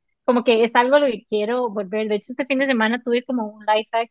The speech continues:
y fue como: hay procesos que odio demasiado, no odio, pero que me cuesta mucho como mantener el orden y etcétera. Entonces hice como una administración demasiado cute y linda, llena de pilots, aceites esenciales, post-its, lapiceros, todas las cosas que me gustan,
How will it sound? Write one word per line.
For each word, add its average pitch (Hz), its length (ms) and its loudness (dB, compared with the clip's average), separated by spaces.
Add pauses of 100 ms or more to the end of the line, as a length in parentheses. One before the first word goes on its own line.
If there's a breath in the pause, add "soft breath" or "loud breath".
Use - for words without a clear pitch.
(640)
y 220 100 -2
fue 214 220 4
como: 240 440 4
hay 220 160 4
procesos 262 400 2
que 208 280 -2
odio 220 260 0
demasiado, 233 580 -4
no 233 240 0
odio, 226 180 2
pero 196 140 -8
que 202 80 -12
me 190 60 -12
cuesta 208 260 -4
mucho 254 280 0
como 220 320 -4 (340)
mantener 220 480 2
el 226 80 4
orden 254 400 6
y 185 380 -4 (220)
etcétera. 233 480 -4 (400 soft breath)
Entonces 226 480 2
hice 233 240 2
como 233 200 4
una 214 120 2
administración 226 680 0
demasiado 214 540 0 (160)
cute 254 240 0
y 226 100 0
linda, 220 320 2
llena 220 220 -2
de 220 60 -4 (100)
pilots, 226 360 0
aceites 214 400 -6
esenciales, 220 640 -4
post-its, 226 380 0
lapiceros, 214 720 -2 (280)
todas 226 200 4
las 240 120 -2
cosas 220 240 -4
que 254 100 -4
me 233 60 0
gustan, 240 500 -2